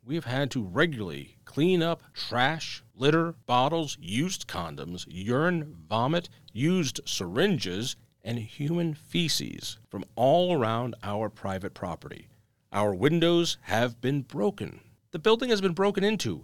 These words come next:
and vandalized. On a regular basis, we must chase off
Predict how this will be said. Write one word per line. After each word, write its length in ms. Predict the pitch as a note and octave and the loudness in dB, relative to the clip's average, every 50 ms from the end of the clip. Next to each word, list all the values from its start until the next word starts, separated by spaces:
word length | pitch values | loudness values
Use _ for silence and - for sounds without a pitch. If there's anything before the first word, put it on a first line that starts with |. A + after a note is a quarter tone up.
| - - | -6 -4
and 160 | - C#3+ A#2+ | -2 -2 -2
vandalized. 920 | A#2+ C#3+ E3 F#3 G3 G3 F3 - - E2 - B1+ - - - - - - _ _ _ _ _ _ - | -2 -2 0 2 4 4 4 2 2 -2 -4 -6 -8 -10 -12 -12 -14 -14 _ _ _ _ _ _ -2
On 120 | A2+ A#2+ | 0 0
a 60 | A2+ G2+ | 0 0
regular 380 | F#2+ G#2 G#2 F#2 A2 A2+ A2+ | -2 -2 -2 0 0 0 0
basis, 440 | F2+ G2 F#2+ G2+ G#2+ - F2 D2+ - | 0 0 -2 -2 -2 -2 -2 -4 -6
we 200 | - - G#2 A2 | -6 -4 -4 -2
must 360 | G#2+ A#2 C3 - - - - | -2 0 -2 -2 -4 -6 -6
chase 380 | - - - F#2 G2 A2 - - | -6 -4 -2 -2 -2 -2 -2 -2
off 260 | - A2 B2 - | -2 -2 -4 -4